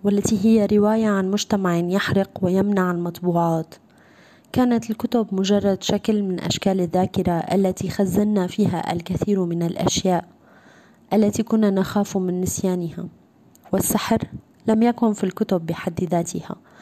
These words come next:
بل بما حملته بين سطورها، وكيف حاكوا لنا أجزاء الكون معًا ليصنعوا لنا رداءً للحياة. وانطلاقًا من إيمان جمعية سياب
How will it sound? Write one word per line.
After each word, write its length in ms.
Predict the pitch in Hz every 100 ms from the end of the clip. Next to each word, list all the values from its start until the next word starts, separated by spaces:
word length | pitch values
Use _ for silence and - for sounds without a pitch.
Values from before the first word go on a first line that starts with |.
| - - - _ _
بل 200 | 185 208
بما 240 | 196 196 180
حملته 640 | - 202 190 208 208 196
بين 320 | 175 175 165
سطورها، 840 | 165 170 170 190 190 185 156 175 175 - - - - - -
وكيف 420 | 202 208 226 220
حاكوا 560 | 208 - 233 226 190 185
لنا 460 | 185 196 175 160
أجزاء 380 | 180 180 196 180
الكون 500 | 175 170 190 190 175
معًا 360 | 175 180 170 165 - _ _
ليصنعوا 600 | 190 196 202 - 175 170
لنا 300 | 175 190 180 170
رداءً 300 | 175 175 165
للحياة. 600 | 165 160 165 - 165 165 - _ _ _ _ _ - _ _ - _ _ _
وانطلاقًا 580 | 202 214 233 220 214 240
من 240 | 233 226 190
إيمان 480 | - 185 185 180
جمعية 540 | 185 185 175 180 185 170
سياب 380 | - 190 170